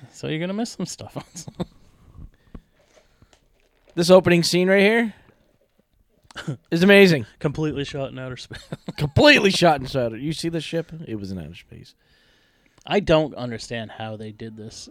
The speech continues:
Speaker 1: in, like, the eighties. Like, how did they film this?
Speaker 2: I,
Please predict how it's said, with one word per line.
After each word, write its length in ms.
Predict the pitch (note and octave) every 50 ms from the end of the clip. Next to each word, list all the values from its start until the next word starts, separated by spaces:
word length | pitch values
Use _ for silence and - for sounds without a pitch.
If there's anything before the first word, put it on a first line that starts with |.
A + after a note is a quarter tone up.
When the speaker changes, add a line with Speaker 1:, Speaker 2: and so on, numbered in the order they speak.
| F4+
Speaker 1:
in, 180 | - B2 A#2 A2+
like, 200 | A2+ A2 G#2+ -
the 140 | - - -
eighties. 480 | A#2+ A#2 A2+ G#2+ G#2+ A2 - - - _ _
Like, 160 | B2+ A#2+ - -
how 280 | - B2 C3+ C#3+ D3
did 140 | C#3+ C3+ A#2+
they 100 | A#2+ A#2
film 320 | - - C#3+ C#3+ D3+ C#3+ A#2
this? 380 | - - - - - - - _ _ _ _ _ _ _ _ _ _ _ _ _ _ _ _ _ _ _ -
Speaker 2:
I, 320 | C#3 C3+ C3+ - D3+ D3